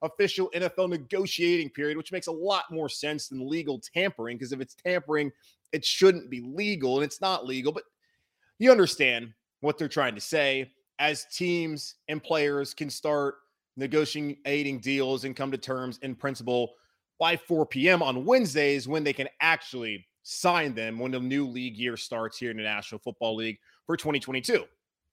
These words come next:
So I've already gotten questions from people asking about certain things, and I've told them, "Hey, listen, a lot's gonna change very quickly.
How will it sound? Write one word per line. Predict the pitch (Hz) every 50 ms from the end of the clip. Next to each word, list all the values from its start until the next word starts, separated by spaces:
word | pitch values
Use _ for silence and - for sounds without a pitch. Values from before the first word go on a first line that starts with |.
| _ _ _ _ _ _
So | - - 151
I've | 131
already | 151 160 160
gotten | 165 175 165 165
questions | - 185 196 202 - - 214 214 -
from | 185 156
people | - 196 208 - 202 202
asking | 156 151 165 180 - - 202 202 196 196 190
about | 151 175 175 -
certain | - 185 156 143
things, | - - 208 214 208 190
and | 170 180
I've | 175 175
told | - 202 202 175
them, | 131 113 104
"Hey, | 139 170 147 110
listen, | 117 156 180 - - 117 85 - _ _ _ _ _ _ _ _ _ _ _ _
a | - 151
lot's | 147 165 175 185 202 -
gonna | - 220 208 196
change | - - 190 170 156 127 98 87 - - - - - _ _ _ _ _ _ _ _ _
very | 98 170 190 202 202 185
quickly. | - - 196 185 - - 113 104 78 65 _